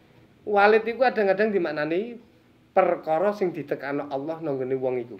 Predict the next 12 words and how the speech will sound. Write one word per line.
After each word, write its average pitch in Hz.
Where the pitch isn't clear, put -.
Iso 247
berbentuk 196
ilmu 165
laduni, 120
bisa. 113
Nah. 101
Utawa 277
awakmu 277
dituduhno 240
macem-maceme, 226
napa 202
jenenge, 240